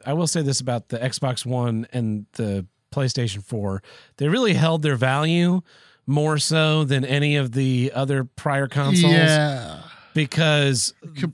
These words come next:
Speaker 2: because the gen was so long.
Speaker 1: Well, but also, I mean, uh, they were, like, four hundred bucks when they came out, and they're four hundred bucks now, or they were. I'm sure they've tanked now, but, uh,
Speaker 2: Yeah.
Speaker 1: like, the three sixty came out at five hundred dollars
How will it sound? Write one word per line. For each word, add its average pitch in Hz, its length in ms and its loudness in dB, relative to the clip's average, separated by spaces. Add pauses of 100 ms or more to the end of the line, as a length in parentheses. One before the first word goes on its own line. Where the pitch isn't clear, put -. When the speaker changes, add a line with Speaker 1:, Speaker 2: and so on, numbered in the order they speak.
(100)
Speaker 2:
because 165 300 2
the 156 80 -2
gen 160 220 4
was 151 120 2
so 160 200 2
long. 151 480 0 (440)
Speaker 1:
Well, 196 460 2 (520)
but 202 120 2
also, 190 760 2 (220)
I 165 80 0
mean, 175 180 2
uh, 151 240 -6
they 170 140 2
were, 190 100 2
like, 165 160 0
four 170 160 -4
hundred 151 200 0
bucks 147 220 0
when 147 60 -2
they 143 80 0
came 143 220 0
out, 139 140 2
and 127 80 -6
they're 117 40 -4
four 135 200 -6
hundred 131 180 -4
bucks 135 240 -2
now, 131 380 0 (340)
or 131 80 -4
they 139 100 2
were. 127 380 0 (160)
I'm 123 100 -4
sure 139 180 -4
they've 120 220 -2 (360)
tanked 117 340 -6
now, 110 260 -4
but, 107 240 -6 (800)
uh, 127 320 0
Speaker 2:
Yeah. 190 220 2
Speaker 1:
like, 156 160 0
the 151 100 0
three 196 280 2
sixty 170 440 0
came 143 300 0
out 135 180 2
at 123 180 -4
five 135 340 0
hundred 135 180 0
dollars 131 640 0